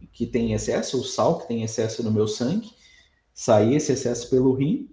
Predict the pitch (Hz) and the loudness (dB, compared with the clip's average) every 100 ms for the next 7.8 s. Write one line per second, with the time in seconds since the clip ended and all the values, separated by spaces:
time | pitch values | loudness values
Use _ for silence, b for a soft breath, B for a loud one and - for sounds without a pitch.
0 | _ b b b b 208 - 170 170 175 | _ b b b b -2 4 4 6 2
1 | 170 165 147 139 143 - - - 113 127 | 4 6 6 4 0 -8 -20 -8 -4 0
2 | 127 127 131 135 135 190 262 254 - - | 0 2 4 4 2 2 0 0 -6 -6
3 | 160 147 156 160 156 165 143 147 165 156 | -2 0 0 -2 -2 0 0 0 0 2
4 | 135 170 120 120 143 143 - - 120 131 | 2 2 2 0 -2 -8 -10 -4 -2 -2
5 | - - 156 131 131 139 - 147 147 143 | -6 -8 -4 -2 -2 -4 -4 -4 -2 -4
6 | - _ _ _ - 123 131 131 131 120 | -10 _ _ _ -4 -2 4 6 6 6
7 | 120 135 - 147 170 117 107 | 4 0 -2 -2 0 0 -2